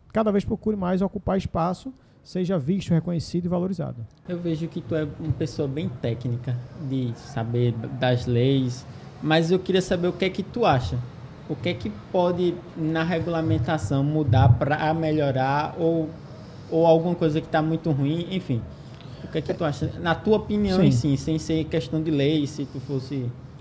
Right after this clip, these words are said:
Speaker 1: Veja, eu, pessoalmente, eu não vejo problema em a gente ter, em todas as profissões, eu sou contra que tenha só educação física, mas que todas as profissões, contabilidade, medicina, fizessem uma, uma prova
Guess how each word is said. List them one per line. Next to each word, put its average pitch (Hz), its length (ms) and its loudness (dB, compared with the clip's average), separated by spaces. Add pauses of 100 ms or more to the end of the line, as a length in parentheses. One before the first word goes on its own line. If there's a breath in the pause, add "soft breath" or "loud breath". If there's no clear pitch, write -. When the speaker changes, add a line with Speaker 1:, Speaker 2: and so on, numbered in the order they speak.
(480 loud breath)
Speaker 1:
Veja, 170 280 2
eu, 214 180 8
pessoalmente, 202 720 -2 (460)
eu 214 340 0
não 262 140 -2
vejo 190 220 2
problema 185 580 0
em 185 140 -4
a 165 60 -2
gente 160 220 -6
ter, 151 220 -2 (460)
em 214 140 0
todas 214 340 -2
as 202 120 -2
profissões, 165 360 0
eu 151 80 -2
sou 196 140 -4
contra 240 260 -4
que 254 60 -14
tenha 226 120 -2
só 220 140 -10
educação 233 380 -12
física, 135 420 -10 (640 soft breath)
mas 180 540 -2 (340)
que 185 140 -10 (180)
todas 233 200 0
as 226 60 0
profissões, 196 340 -2
contabilidade, 165 840 -4
medicina, 165 680 -6
fizessem 202 440 -2
uma, 240 180 -8
uma 214 200 -8
prova 160 460 0